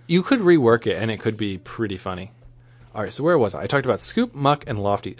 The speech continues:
So f-, from my watching, they seem to be, like, the main ones that are in, like, every episode, but I could be wrong. I'm sorry if I'm messing up the Bob the Builder lore. But there's, there's some other construction vehicles, like Dizzy, who's a dump, um,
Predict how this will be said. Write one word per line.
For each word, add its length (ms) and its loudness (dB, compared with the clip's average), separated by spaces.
So 220 4
f-, 180 -18
from 180 -2
my 200 0
watching, 360 0
they 120 2
seem 200 -4
to 60 -6
be, 140 -2
like, 240 2
the 60 -4
main 300 -6
ones 180 -6
that 120 -2
are 80 -2
in, 100 -8
like, 180 -10
every 240 -8
episode, 380 -4
but 280 -8
I 80 -10
could 160 -2
be 80 2
wrong. 240 -4
I'm 100 -12
sorry 220 0
if 100 -6
I'm 260 -8
messing 280 -8
up 180 -8
the 80 -12
Bob 240 -6
the 60 -14
Builder 260 -4
lore. 300 0
But 80 -2
there's, 240 4
there's 220 2
some 160 -2
other 300 4
construction 540 -4
vehicles, 300 -4
like 220 -10
Dizzy, 340 2
who's 160 -6
a 60 -6
dump, 400 -2
um, 340 0